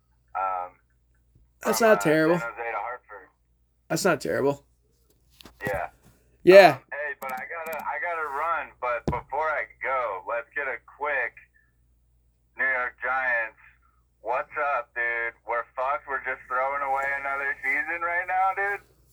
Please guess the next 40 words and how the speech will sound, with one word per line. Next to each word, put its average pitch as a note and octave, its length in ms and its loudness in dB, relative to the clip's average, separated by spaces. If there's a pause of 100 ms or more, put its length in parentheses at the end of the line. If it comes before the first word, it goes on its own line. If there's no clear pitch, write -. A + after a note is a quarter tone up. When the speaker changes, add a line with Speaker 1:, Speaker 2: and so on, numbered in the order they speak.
(140)
Speaker 2:
I'm D#3+ 200 4
glad F#3 260 10
you F#3 80 4
brought E3+ 320 8
this D#3 240 0
up. B2 240 4
I'm C#3 180 0
really D#3+ 240 6
glad C3 300 4
you B2 80 0
brought A#2+ 260 4
this A#2 200 -4
up. G#2 200 0
Listen, E3 460 6
I D3 140 6
haven't A3 160 8
been A3+ 140 6
talking F#3+ 300 8
much F3 220 6
on F3 100 4
the E3 100 2
New D#3 100 2
York D#3 240 6
Giants, C3+ 400 2
but C3+ 100 4
I C3+ 120 8
will D#3+ 200 8
say D3+ 240 6
this. C3 380 4
I D3+ 80 6
think G3 180 8
Saquon's F3 680 4
back D#3+ 360 6
healthy, D#3 380 6
hopefully, D3 460 6
looking D3+ 340 2
good D3 220 6
this C#3+ 180 2
offseason. C#3 800 2
We, C#3+ 120 6